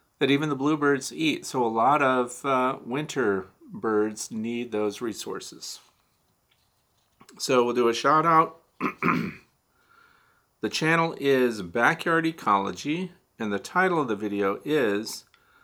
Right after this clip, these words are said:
Pollinator Magnet,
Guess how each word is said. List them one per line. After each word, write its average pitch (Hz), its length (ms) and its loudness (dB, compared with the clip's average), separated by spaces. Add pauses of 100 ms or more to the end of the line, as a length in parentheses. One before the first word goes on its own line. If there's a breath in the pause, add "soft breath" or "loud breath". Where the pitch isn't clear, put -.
(560 soft breath)
Pollinator 165 800 2
Magnet, 147 800 -4